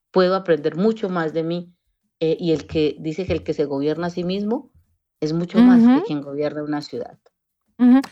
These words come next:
Speaker 2: Entonces, pensa-, pensando en esto, nosotros, eh, ¿podríamos mostrar nuestras emociones delante de, de los niños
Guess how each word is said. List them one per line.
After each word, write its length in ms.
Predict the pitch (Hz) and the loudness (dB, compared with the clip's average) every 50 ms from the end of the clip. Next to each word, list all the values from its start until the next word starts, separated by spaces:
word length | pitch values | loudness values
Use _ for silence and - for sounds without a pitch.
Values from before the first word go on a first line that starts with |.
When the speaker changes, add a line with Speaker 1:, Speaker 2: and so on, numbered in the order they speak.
| _ _ _ | _ _ _
Speaker 2:
Entonces, 420 | - 247 240 220 285 294 247 302 294 | 4 4 4 6 4 2 2 0 0
pensa-, 440 | - - 247 226 185 - - 208 - _ _ | 2 4 4 4 4 2 -4 -8 -8 _ _
pensando 560 | 208 208 202 202 202 - 240 220 208 202 196 | 0 2 2 0 2 2 2 4 4 4 4
en 140 | 196 196 202 | 4 4 4
esto, 500 | 214 208 175 - - - 220 226 269 370 - _ _ _ _ _ 247 - | 4 4 2 0 0 2 4 4 4 2 -2 _ _ _ _ _ -2 2
nosotros, 720 | 220 220 226 208 - 254 226 - 240 269 269 262 247 - - _ _ _ _ | 4 4 4 4 2 0 0 2 4 4 4 4 2 -2 -8 _ _ _ _
eh, 220 | 196 208 208 202 190 - _ | -2 0 0 0 -2 -2 _
¿podríamos 760 | - 233 226 190 240 254 294 359 480 494 403 302 247 226 226 | 4 4 6 6 6 6 6 6 6 6 6 6 6 6 6
mostrar 640 | 208 202 196 202 - - - 220 220 214 196 - - - | 6 4 4 2 2 0 2 2 4 2 2 0 -2 -2
nuestras 440 | 208 208 214 196 - 220 202 - - | 2 2 2 4 2 2 0 2 2
emociones 720 | 190 185 190 180 - - 214 214 208 196 185 175 170 - _ _ _ _ _ _ _ - | 2 2 2 2 2 2 2 4 4 4 2 0 -2 -4 _ _ _ _ _ _ _ -4
delante 840 | 190 185 190 190 196 208 214 226 233 233 208 214 208 202 202 - - | -2 0 0 2 4 4 4 6 4 4 2 2 0 0 -2 -6 -10
de, 580 | - 190 175 175 190 185 190 202 226 233 220 - 190 | -16 -6 -2 0 2 2 4 4 4 4 2 -2 -8
de 460 | 180 170 185 180 185 185 180 180 175 | -6 -4 -4 -2 -2 -4 -6 -8 -6
los 200 | 170 175 170 170 | -4 -4 2 4
niños 720 | 190 220 247 302 359 392 415 440 466 466 480 453 - - | 6 6 6 6 6 6 6 6 6 6 4 2 0 -4